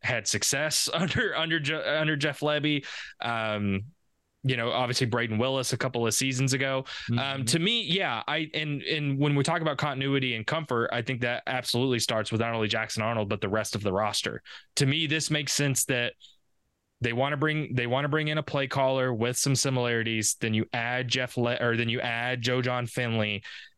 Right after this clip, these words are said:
Speaker 1: as to, to kinda cement that,
Speaker 2: Yep.
Speaker 1: I think, and to make things easier for the younger guys.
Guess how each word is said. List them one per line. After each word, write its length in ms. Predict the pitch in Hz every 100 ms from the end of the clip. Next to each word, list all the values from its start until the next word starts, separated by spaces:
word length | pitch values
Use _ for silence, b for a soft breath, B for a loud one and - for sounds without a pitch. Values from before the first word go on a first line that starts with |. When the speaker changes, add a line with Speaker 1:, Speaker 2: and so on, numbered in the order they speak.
| -
Speaker 1:
as 240 | 120 110 -
to, 200 | 139 113
to 140 | 135
kinda 280 | - 135 127
cement 540 | - 135 110 110 107 -
that, 260 | 92 87
Speaker 2:
Yep. 140 | 120 110
Speaker 1:
I 80 | 117
think, 240 | 127 120
and 100 | 123
to 80 | 127
make 260 | 120 135 131
things 280 | 135 127 113
easier 360 | 117 113 117
for 200 | 110 127
the 100 | 120
younger 320 | 113 113 110
guys. 540 | 104 107 101 101 98